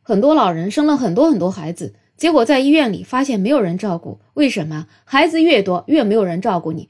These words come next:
因为每一个孩子都觉得应该是其他的孩子来照顾你。而如果你只生一个孩子、两个孩子，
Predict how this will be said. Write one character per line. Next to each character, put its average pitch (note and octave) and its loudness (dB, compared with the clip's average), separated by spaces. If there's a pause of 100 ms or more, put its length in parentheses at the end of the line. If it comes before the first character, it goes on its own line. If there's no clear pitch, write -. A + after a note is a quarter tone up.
(160)
因 D4+ 2
为 D#4 6
每 A3+ 4
一 A3+ -2
个 D4 2
孩 G#3 -2
子 G3+ -4
都 C4+ -2
觉 G3 0
得 G3+ 0
应 G#3+ -4
该 A#3 0
是 G#3 -8
其 - -10
他 D4+ -4
的 C4 -2
孩 D#3+ -8
子 F3 -8
来 D#3+ -6
照 F3+ -4
顾 D#3 -10
你。 - -14 (360)
而 B3 2
如 C#4+ 4
果 C#4 4
你 B3+ -2
只 E3 -6
生 B3 -6
一 A3 -2
个 C#4 2
孩 F3+ -4
子、 A#3+ -6
两 G3+ -8
个 B3+ -2
孩 F3+ -10
子， - -18